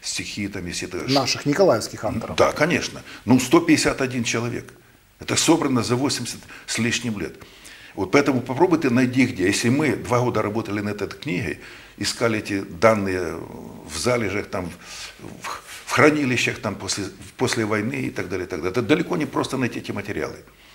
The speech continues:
Speaker 1: Вот, и она пользуется вообще большим спросом.
Speaker 2: Литературное объединение "Стапель". Это вот, ну, э,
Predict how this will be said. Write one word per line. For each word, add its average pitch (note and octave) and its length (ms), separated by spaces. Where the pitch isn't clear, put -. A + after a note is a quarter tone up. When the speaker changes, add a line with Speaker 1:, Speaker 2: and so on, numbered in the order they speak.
Speaker 1:
Вот, E2 140
и G2 40
она F#3+ 200
пользуется D#3+ 480
вообще - 240
большим A#2+ 320
спросом. - 400
Speaker 2:
Литературное F3 600
объединение F3 440
"Стапель". - 440
Это C#3 200
вот, G3 320
ну, C#3+ 840
э, - 40